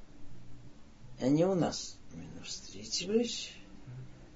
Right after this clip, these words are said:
у нас долго говорили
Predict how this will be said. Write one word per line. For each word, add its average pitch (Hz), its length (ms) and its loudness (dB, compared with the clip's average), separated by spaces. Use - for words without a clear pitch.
у 123 60 0
нас 123 540 6
долго 80 440 -6
говорили 139 1000 2